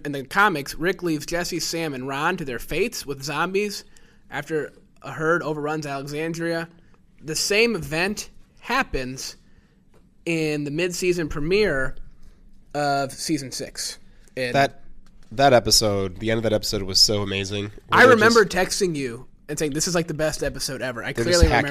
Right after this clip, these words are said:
Speaker 1: remember
Speaker 2: pe-,
Speaker 1: that.
Speaker 2: just hacking, hacking walkers down.
Speaker 1: Yeah,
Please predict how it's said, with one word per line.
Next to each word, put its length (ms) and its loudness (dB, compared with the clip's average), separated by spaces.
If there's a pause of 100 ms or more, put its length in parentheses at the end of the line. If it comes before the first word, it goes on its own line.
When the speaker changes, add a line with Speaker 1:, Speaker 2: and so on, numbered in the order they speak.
Speaker 1:
remember 140 -4
Speaker 2:
pe-, 60 -4
Speaker 1:
that. 100 -10
Speaker 2:
just 140 -4
hacking, 600 0 (160)
hacking 320 -8
walkers 380 -8
down. 120 -2
Speaker 1:
Yeah, 220 -4